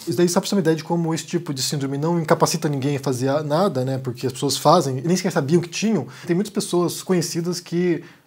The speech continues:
algumas delas diagnosticadas com Asperger e outras que se suspeita, com base na história delas, na biografia delas, de que tinham, né? Então, por exemplo, o Jerry Seinfeld é uma pessoa que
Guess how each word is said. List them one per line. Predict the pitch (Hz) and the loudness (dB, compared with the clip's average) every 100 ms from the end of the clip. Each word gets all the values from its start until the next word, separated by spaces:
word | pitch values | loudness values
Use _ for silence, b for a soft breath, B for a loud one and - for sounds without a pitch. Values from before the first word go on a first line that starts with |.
| - | -2
algumas | 165 170 196 | 2 6 6
delas | 151 160 139 | 8 6 6
diagnosticadas | 185 190 - - 180 185 160 | 4 4 2 0 0 2 0
com | - 151 | -2 -2
Asperger | 156 165 170 175 | -2 -4 0 0
e | 170 | 0
outras | 151 165 175 | -2 -2 -4
que | - | -6
se | - | -4
suspeita, | 180 170 165 170 165 | -4 -2 2 2 2
com | 143 | -2
base | 135 151 135 | 0 0 0
na | |
história | 135 - 156 151 | -4 0 0 2
delas, | 131 139 | 0 -2
na | 131 | -2
biografia | 135 139 156 | -2 -2 -2
delas, | 139 151 147 | -2 -2 -4
de | |
que | - | -8
tinham, | 151 160 147 127 | -10 -6 -4 -4
né? | 123 | -6
Então, | 113 | -6
por | 156 160 | -4 -2
exemplo, | 143 135 127 123 B B B | -2 -2 -6 -10 B B B
o | |
Jerry | 135 160 175 | 2 2 2
Seinfeld | - 175 165 151 135 | 2 2 4 2 0
é | |
uma | 143 147 | 0 0
pessoa | 143 - 151 143 | -2 -2 -2 -2
que | 147 147 | -2 -4